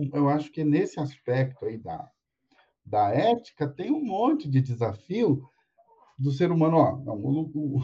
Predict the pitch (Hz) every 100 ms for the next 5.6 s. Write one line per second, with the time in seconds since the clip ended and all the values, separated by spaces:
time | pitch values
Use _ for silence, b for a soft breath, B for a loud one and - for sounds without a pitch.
0 | - 143 127 139 143 127 135 185 277 -
1 | 185 151 135 226 311 285 170 - 180 208
2 | - 220 185 165 139 113 110 110 110 117
3 | 160 120 113 139 - 131 143 139 131 -
4 | 170 139 143 143 170 190 165 139 131 123
5 | 120 - 127 117 113 123